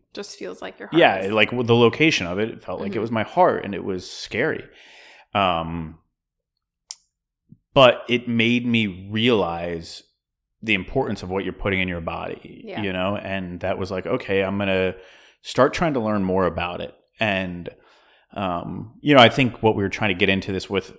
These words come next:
Speaker 2: with this episode is really talking about our experience being vegetarian,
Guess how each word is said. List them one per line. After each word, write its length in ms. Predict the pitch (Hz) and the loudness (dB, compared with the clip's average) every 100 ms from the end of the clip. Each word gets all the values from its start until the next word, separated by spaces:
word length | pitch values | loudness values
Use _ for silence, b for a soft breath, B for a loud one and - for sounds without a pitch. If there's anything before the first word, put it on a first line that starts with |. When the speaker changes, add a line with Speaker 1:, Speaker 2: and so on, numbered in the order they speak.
| - | -4
Speaker 2:
with 260 | 104 95 | -2 -2
this 260 | - 90 - | -4 -4 -4
episode 580 | 92 - 90 85 85 90 | -8 -8 -6 -4 -2 -2
is 300 | 90 85 - | -4 -6 -6
really 220 | 110 113 | 0 0
talking 380 | 101 101 95 107 | 2 2 0 0
about 340 | 95 87 87 - | -2 -2 -2 2
our 220 | 101 98 | 4 4
experience 600 | 92 - 95 87 90 92 | 0 -4 -8 -6 -6 -8
being 380 | - 92 95 98 | -10 -10 -10 -6
vegetarian, 760 | 90 90 - 87 85 95 123 | -4 -4 -6 -6 -6 -6 -8